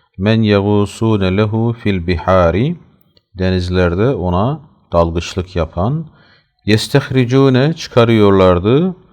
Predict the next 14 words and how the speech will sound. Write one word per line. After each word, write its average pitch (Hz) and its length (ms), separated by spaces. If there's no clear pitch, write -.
El 117 420
leala. 90 880
Bu 101 140
nedir? 110 400
E, 82 140
lü'lünün 95 640
çoğulu 92 540
yani 80 260
inciler 90 600
ve 104 180
gayraha 101 600
ve 101 120
başka 90 300
şeyler. 71 400